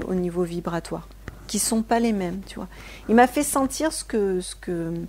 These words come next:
ce que j'aimais, en fait, de manière inconsciente chez, euh, le monde, dans le monde végétal, c'est que ça peut vraiment retisser les liens là où ça a été fracturé. Il y a vraiment cette énergie-là dans le végétal.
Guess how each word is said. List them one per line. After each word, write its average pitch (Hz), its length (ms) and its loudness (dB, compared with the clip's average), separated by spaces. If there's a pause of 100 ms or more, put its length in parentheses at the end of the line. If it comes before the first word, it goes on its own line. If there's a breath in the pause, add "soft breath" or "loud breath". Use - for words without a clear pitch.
(360 soft breath)
ce - 80 -14
que 202 100 0
j'aimais, 220 340 8
en 226 120 6
fait, 196 360 0
de 175 160 2
manière 180 340 2
inconsciente 190 580 -2
chez, 170 280 0
euh, 165 220 2
le 175 140 2
monde, 180 240 0
dans 175 140 2
le 180 100 2
monde 214 200 4
végétal, 196 560 0 (440 loud breath)
c'est 190 220 2
que 190 260 2
ça 190 180 2
peut 202 240 -2
vraiment 285 420 0
retisser 226 640 2
les 190 140 4
liens 185 320 2
là 180 160 2
où 180 80 2
ça - 140 -2
a - 20 2
été 180 200 0
fracturé. 180 680 -4 (240 loud breath)
Il - 20 8
y 208 60 10
a - 20 12
vraiment 285 160 10
cette - 260 0
énergie-là 196 480 2
dans 185 120 2
le 175 80 0
végétal. 175 500 0